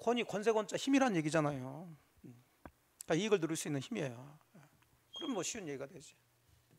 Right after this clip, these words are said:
그 의무는 당연히 지켜야 될 거고요. 큰 문제는 아니고.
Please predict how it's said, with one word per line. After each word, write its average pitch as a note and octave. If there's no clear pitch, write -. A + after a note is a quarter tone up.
그 -
의무는 A3+
당연히 E3+
지켜야 -
될 D3
거고요. C3
큰 -
문제는 C#3
아니고. C3